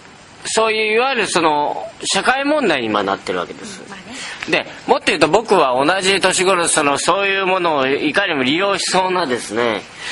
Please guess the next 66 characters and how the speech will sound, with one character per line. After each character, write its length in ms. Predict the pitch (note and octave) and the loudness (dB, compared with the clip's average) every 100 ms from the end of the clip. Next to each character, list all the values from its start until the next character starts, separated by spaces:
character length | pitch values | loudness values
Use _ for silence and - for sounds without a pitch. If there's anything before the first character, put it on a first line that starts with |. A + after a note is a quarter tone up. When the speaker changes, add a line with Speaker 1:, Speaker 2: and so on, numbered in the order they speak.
| - - | -10 -4
Speaker 1:
え 720 | - A2+ A2 G#2 G#2 G2 F#2+ - - - - - - - - | 0 2 4 2 2 2 2 -2 -10 -20 -20 -20 -20 -10 -2
ー、 60 | |
女 220 | C3 C3 | 2 4
の 120 | A#2 G#2 | 2 0
子 220 | F#2 D2+ - - - - - - | -2 -4 -6 -20 -20 -20 -10 0
を 160 | B2 | 0
で 120 | A2 | 2
す 180 | G2 - | -2 -2
ね、 180 | F#2 F2 | -2 -2
自 160 | F2 A2+ | -4 0
分 120 | C3+ | 2
の 80 | A#2+ | 2
娘 340 | A#2 C#3+ C#3+ | 0 2 2
に 60 | A2 | 2
持 160 | A#2 | 0
っ 20 | |
て 320 | B2+ - - F#2+ | -2 -6 -2 -2
い 20 | |
る 60 | F#2 | 0
立 220 | B2 B2 - | -2 -2 -4
場 140 | G2 | -8
と 100 | - | -8
し 360 | - - - - | -12 -10 -10 -4
て 340 | G2 F#2 E2+ - - | -4 -4 -8 -12 -4
考 100 | G#2+ A2+ A#2 | 0 2 2
え 120 | A#2+ | 2
る 100 | G2+ | 0
と 120 | - | -6
で 60 | E2 | -14
す 200 | - - | -12 -8
ね、 80 | G2 | -8
や 60 | |
っ 20 | - - - - | -8 -12 -8 -2
ぱ 80 | |
そ 240 | F#3+ A3+ D4 | 2 2 2
う 20 | |
い 40 | |
う 40 | D#4 | 2
も 120 | C4 | 2
の 60 | D#4 | 0
っ 40 | |
て 120 | - | 0
や 60 | C3+ | 0
っ 40 | |
ぱ 140 | - C3 | 2 2
ね、 280 | A2 F2 - - - - - - - - - - | 2 0 -4 -16 -20 -20 -20 -20 -20 -20 -16 -4
ま 320 | E3+ F3 F3 | 2 2 2
ず 160 | G3+ | 2
い 60 | C4 | 2
も 120 | E3 | 2
の 140 | C#3+ C#3 | 2 2
だ 120 | D#3+ | 2
っ 40 | |
て 160 | - C#3+ | 0 -2
い 60 | |
う 20 | A2 | 0
ふ 60 | |
う 40 | G2 | 0
に 80 | |
思 240 | F#2 G2 A2 | 0 2 2
う 40 | |
わ 100 | F2 | 2
け 80 | E2 | -4
で 100 | D#2+ | -12
す 140 | - C3 | -12 -10
ね。 140 | D#3 | -12